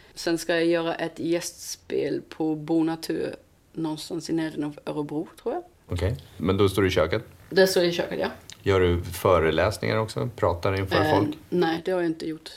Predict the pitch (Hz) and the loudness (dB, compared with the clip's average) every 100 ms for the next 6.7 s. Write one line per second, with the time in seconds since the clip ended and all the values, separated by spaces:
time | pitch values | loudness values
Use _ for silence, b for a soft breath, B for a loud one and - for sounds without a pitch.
0 | - - 156 160 165 - 220 180 202 208 | -16 -4 -4 -4 -6 -6 -4 -4 -4 -6
1 | 190 _ _ 180 170 180 185 - 82 85 | -8 _ _ -4 -2 -4 -6 -8 0 2
2 | 82 82 87 82 80 76 71 69 - 71 | 4 2 0 0 0 0 -2 -4 -2 -4
3 | - - - 82 71 69 - 71 - 71 | -2 -4 -4 -2 -2 -2 -4 -4 -2 -4
4 | 69 - - - - 69 - - - 69 | -4 -12 -20 -12 -4 -2 -2 -6 -4 -4
5 | - - - - - - 190 170 - - | -6 -14 -18 -20 -20 -12 -4 -2 -4 -6
6 | - - - 156 170 175 | -12 -14 -6 -2 -2 -4